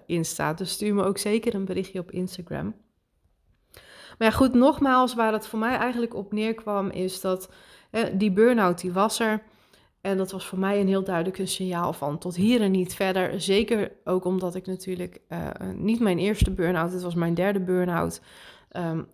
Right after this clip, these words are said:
hè, die burn-out is, de eerdere burn-outs zijn door verschillende omstandigheden, eh, ontstaan. Maar nu was het echt door werk. En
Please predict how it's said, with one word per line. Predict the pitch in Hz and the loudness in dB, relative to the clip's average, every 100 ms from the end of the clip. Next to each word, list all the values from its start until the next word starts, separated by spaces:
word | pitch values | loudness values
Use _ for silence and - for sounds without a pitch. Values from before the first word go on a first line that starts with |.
| _ | _
hè, | 170 208 | -4 0
die | 202 | 0
burn-out | 180 190 185 180 180 | 2 4 4 2 0
is, | 170 - - _ _ | -2 -4 -8 _ _
de | 175 165 | -2 4
eerdere | 202 196 | 4 4
burn-outs | 175 190 185 180 - | 2 2 2 2 -2
zijn | 185 175 180 175 | -2 -2 -4 -4
door | 185 | -4
verschillende | 180 180 220 202 190 | -4 -4 0 2 2
omstandigheden, | - 175 196 196 196 - 175 175 165 170 - - _ | 0 -2 0 0 -2 -4 -2 0 -2 -4 -20 -20 _
eh, | - 170 - | -6 -6 -4
ontstaan. | 170 - - 214 233 | -4 0 2 4 4
Maar | 185 | 4
nu | 190 220 | 4 4
was | 208 202 | 2 -2
het | 190 | -6
echt | - 175 - - | -6 -6 -8 -14
door | - 190 175 151 - _ _ _ _ | -8 -4 -2 -2 -6 _ _ _ _
werk. | 170 160 165 277 - - _ _ _ _ _ _ _ _ _ _ _ _ _ _ _ | -2 2 4 2 -2 -20 _ _ _ _ _ _ _ _ _ _ _ _ _ _ _
En | 202 202 196 196 | 0 2 2 0